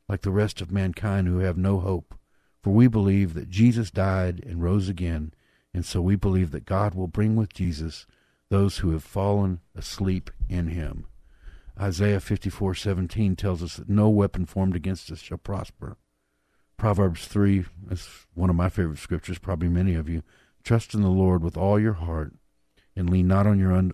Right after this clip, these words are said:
own understanding. In all your ways acknowledge him, and he will direct your paths."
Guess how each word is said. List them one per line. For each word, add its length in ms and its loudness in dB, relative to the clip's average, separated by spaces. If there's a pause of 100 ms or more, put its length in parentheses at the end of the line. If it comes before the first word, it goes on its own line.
(100)
own 160 2
understanding. 840 -2
In 140 -4
all 280 4
your 160 4
ways 360 2
acknowledge 540 -2
him, 240 -6 (420)
and 120 -4
he 100 2
will 160 0
direct 400 -6
your 80 -12
paths." 580 -14